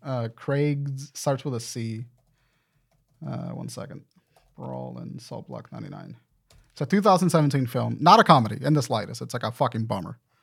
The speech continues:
Um, Cra-, yeah, Craig Z-, Zahler. Uh, phenomenal film. Vince Vaughn. It's, like, one of the, he's, he plays a,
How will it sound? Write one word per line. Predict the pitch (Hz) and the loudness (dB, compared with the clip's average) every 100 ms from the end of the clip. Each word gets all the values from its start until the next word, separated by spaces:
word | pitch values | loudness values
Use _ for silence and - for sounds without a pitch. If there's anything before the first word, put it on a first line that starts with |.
| _ _ _ _ _ - | _ _ _ _ _ -4
Um, | 135 123 120 120 | 0 0 0 -4
Cra-, | - 160 151 156 | 0 4 6 6
yeah, | 160 131 | 6 4
Craig | - 165 156 | 4 4 4
Z-, | - 151 - | 0 -8 -6
Zahler. | 139 123 135 127 110 113 - _ _ _ _ _ - | -4 2 4 4 2 -4 -14 _ _ _ _ _ -6
Uh, | 127 120 113 | -4 -2 -4
phenomenal | 139 127 123 107 | -2 0 0 -2
film. | 110 120 - | -6 -10 -2
Vince | 120 | -2
Vaughn. | 113 104 117 - | -2 -8 -10 -10
It's, | 120 | -4
like, | 117 - - | -4 -6 -10
one | 139 139 143 | 0 4 4
of | 139 | 4
the, | 135 85 - _ _ _ _ - | 2 0 -6 _ _ _ _ -2
he's, | 139 127 135 | -2 -2 0
he | 147 | 2
plays | - 165 165 | 4 6 6
a, | 165 135 120 110 | 6 6 4 0